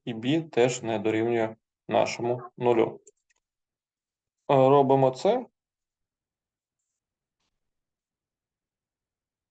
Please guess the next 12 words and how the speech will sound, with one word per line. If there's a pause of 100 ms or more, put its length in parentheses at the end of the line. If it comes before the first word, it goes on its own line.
(560)
Робимо
це. (420)
І (760)
так, (160)
е, (400)
зараз, (180)
в (120)
чому
наша
з
вами
помилка?